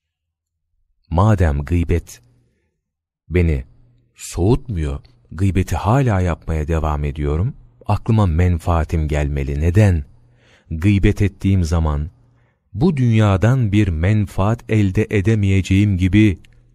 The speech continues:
Allah korusun, ahiret yurdunda böyle elli sene, altmış sene değil, sonsuzlukta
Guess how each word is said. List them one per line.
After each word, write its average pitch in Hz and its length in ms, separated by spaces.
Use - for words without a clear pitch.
Allah 82 300
korusun, 82 640
ahiret 113 640
yurdunda 110 720
böyle 78 260
elli 120 280
sene, 110 260
altmış 92 400
sene 92 340
değil, 117 480
sonsuzlukta 110 1500